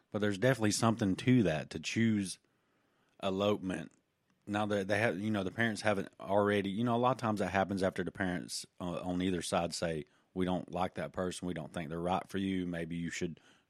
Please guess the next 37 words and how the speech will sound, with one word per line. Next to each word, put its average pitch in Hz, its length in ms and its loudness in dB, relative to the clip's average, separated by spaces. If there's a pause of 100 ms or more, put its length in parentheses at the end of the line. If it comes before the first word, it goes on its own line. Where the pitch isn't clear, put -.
(200)
look, 90 220 -2
you 92 100 0
know, 80 120 -4
look 82 220 -2
at - 80 -10
someone 87 340 -4
else." 101 460 0 (340)
And 98 120 -2
then 90 120 0
finally 95 320 0
the 87 100 -2
people 92 200 0
are 90 40 0
just 85 140 -4
like, 82 180 0 (420)
you 107 120 0
know, 82 80 0
sneak 117 300 0
off 110 180 4
together, 107 360 2
do 104 140 0
their 101 140 -2
own 117 200 0
thing, 113 360 -2
and 95 100 -2
then 98 80 -2
they 98 80 -4
come 101 240 -4
back 101 180 0
and 101 80 -10
they're 101 80 -2
like, 92 180 -4
"Well, 101 160 -2
shit, - 360 -4
you're 92 120 0
already 98 180 2
married. 95 480 0